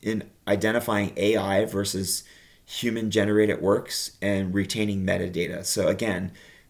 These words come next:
they're looking to parse out, like, what is generated by a computer, what is human-generated, and making sure that the met-, metadata is accurate so that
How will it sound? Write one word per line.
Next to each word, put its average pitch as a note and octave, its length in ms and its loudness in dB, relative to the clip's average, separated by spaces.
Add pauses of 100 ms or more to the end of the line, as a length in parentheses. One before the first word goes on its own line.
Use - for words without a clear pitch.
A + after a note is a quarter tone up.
(180)
they're B2 180 2
looking A#2+ 280 0
to F#2+ 60 0
parse G2+ 380 2
out, F#2 180 0
like, - 180 -6
what A#2 360 0
is A2+ 180 0
generated G2 460 0
by F#2 120 -4
a - 20 -6
computer, E2+ 500 -6
what G#2+ 320 0
is G2 360 -2
human-generated, F2 840 -4
and F2+ 120 -4
making G2 260 -2
sure G2 180 0
that F#2+ 140 -4
the G2 100 -4
met-, F#2+ 320 -4 (260)
metadata F#2+ 640 2
is F2+ 440 0 (180)
accurate F2 500 -4
so - 180 -4
that F2+ 280 -6